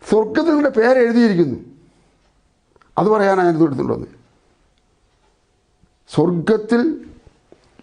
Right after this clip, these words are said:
എൻ്റെ പേരുണ്ട്, ഉണ്ട്. ഇവിടെ ഇരിക്കുന്ന സഹോദരങ്ങളുടെ പേരുണ്ട്. എന്താണ് വേണ്ടത് അതിന്?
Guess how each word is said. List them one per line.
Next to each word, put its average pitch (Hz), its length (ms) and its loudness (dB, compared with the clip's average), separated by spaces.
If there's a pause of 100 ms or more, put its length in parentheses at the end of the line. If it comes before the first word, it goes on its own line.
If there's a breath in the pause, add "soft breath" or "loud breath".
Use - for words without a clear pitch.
(180)
എൻ്റെ 214 380 2
പേരുണ്ട്, 220 520 2 (1800)
ഉണ്ട്. 226 260 -2 (1000 loud breath)
ഇവിടെ 214 180 2
ഇരിക്കുന്ന 247 320 0
സഹോദരങ്ങളുടെ 240 520 2
പേരുണ്ട്. 262 380 0 (2500)
എന്താണ് 220 320 2
വേണ്ടത് 226 280 2
അതിന്? 240 160 2